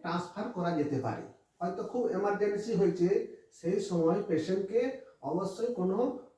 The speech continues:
রেনাল ইউনিট আছে এরকম কোনো হসপিটাল বা নার্সিংহোম বা স্বাস্থ্যকেন্দ্রের মধ্যে রাখতে হবে, যেখানে প্রয়োজনে রুগীকে রেনাল ইউনিটে ট্রান্সফার করতে হতে পারে।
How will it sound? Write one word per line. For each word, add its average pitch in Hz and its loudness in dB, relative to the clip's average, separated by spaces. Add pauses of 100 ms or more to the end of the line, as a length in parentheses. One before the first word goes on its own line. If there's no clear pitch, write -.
রেনাল 180 2 (160)
ইউনিট 208 6 (140)
আছে 180 -2 (200)
এরকম 196 0 (140)
কোনো 160 4 (520)
হসপিটাল 190 -4 (100)
বা 170 -2 (100)
নার্সিংহোম 190 -2 (420)
বা 143 -4 (120)
স্বাস্থ্যকেন্দ্রের 202 0
মধ্যে 151 2 (720)
রাখতে - -4
হবে, 240 2 (180)
যেখানে 214 0 (920)
প্রয়োজনে 208 6 (480)
রুগীকে 196 -2 (140)
রেনাল 170 2
ইউনিটে 185 0 (400)
ট্রান্সফার 165 -4 (100)
করতে 156 -2
হতে 113 -2
পারে। - -10